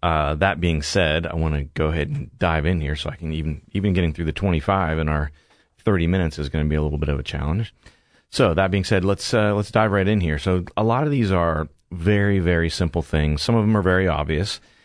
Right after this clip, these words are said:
But again, as business owners, with your head down in the weeds, oftentimes it's difficult. Sometimes you hear these things and you say, "Oh my gosh, I wish I'd have thought of that. It's so simple." Um, so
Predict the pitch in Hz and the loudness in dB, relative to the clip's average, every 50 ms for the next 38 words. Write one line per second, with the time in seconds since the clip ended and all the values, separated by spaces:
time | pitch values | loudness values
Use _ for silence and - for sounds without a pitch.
0 | _ _ _ _ - - 92 80 98 92 85 82 87 95 - - 85 87 76 71 | _ _ _ _ -2 -2 0 2 2 2 4 2 2 0 0 -2 -2 -2 -2 -2
1 | 87 82 80 76 80 78 - - 73 73 73 80 85 90 98 87 78 78 - - | -2 -2 -2 -2 -4 -6 -4 -4 -2 -2 0 0 -2 -2 -4 -4 -4 -4 -4 -4
2 | 73 76 82 85 90 87 85 80 80 82 87 92 92 98 90 80 71 71 76 85 | -4 -2 -2 -2 0 0 -2 -2 -2 0 0 0 0 0 0 0 -2 -2 -2 -2
3 | 95 98 - - - _ _ _ _ _ _ - - 76 76 - - 85 - 82 | -4 -4 -8 -14 -20 _ _ _ _ _ _ -6 -4 -4 -4 -4 -4 -4 -4 -2
4 | 78 82 82 78 - - - 95 - - 80 - 73 71 82 82 - _ - - | -2 -2 -2 -2 -4 -4 -6 -6 -4 -6 -8 -6 -4 -4 -4 -4 -8 _ -12 -10
5 | 78 76 76 78 80 78 73 78 76 90 82 82 82 82 78 - - 78 78 85 | -8 -6 -4 -4 -4 -2 -4 -4 -4 -2 -2 0 0 -2 -2 -4 -2 -2 -2 -2
6 | 82 76 73 71 - 60 62 73 73 69 62 - - 71 73 73 76 - 64 65 | -2 -2 -4 -6 -6 -6 -6 -4 -4 -4 -4 -4 -4 -4 -4 -4 -6 -6 -8 -6
7 | 71 76 73 - 71 139 127 - - 78 76 76 76 - 73 71 - - - - | -6 -6 -6 -6 -8 -12 -10 -6 -6 -4 -4 -4 -4 -4 -6 -6 -8 -8 -8 -8
8 | 76 - - 123 120 - 82 73 73 - _ _ _ _ _ _ _ _ _ _ | -4 -2 0 0 0 0 -2 -6 -8 -8 _ _ _ _ _ _ _ _ _ _
9 | - 78 78 78 78 76 76 - - 90 82 80 85 | -6 -4 -4 -2 -2 -4 -4 -2 0 0 0 0 -2